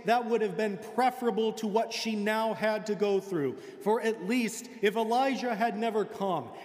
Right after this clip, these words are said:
if that vial of oil and that jar of flour had been all that they had, then at least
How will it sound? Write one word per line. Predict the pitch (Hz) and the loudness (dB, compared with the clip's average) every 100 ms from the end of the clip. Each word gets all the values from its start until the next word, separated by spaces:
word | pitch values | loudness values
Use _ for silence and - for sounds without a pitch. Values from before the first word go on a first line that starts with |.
| - | 0
if | 214 269 269 - | 2 2 -2 -4
that | 214 233 165 147 | 2 4 2 2
vial | 202 254 254 233 | 4 4 2 0
of | 202 | 0
oil | 208 214 220 190 170 | 2 2 4 2 0
and | 190 | 0
that | 202 208 | 0 -2
jar | 143 208 240 240 | 0 4 4 4
of | 220 - | 0 -4
flour | 214 220 220 208 | 0 2 2 0
had | 180 196 170 | 0 -2 0
been | 208 190 | -2 -2
all | - 233 254 | 0 2 2
that | 233 233 | 2 -2
they | 220 202 | 0 0
had, | 156 196 202 180 151 - - | 0 0 2 0 -6 -12 -2
then | 190 214 | 0 2
at | 233 156 165 | 0 0 -2
least | 269 285 - - | 0 0 -2 -10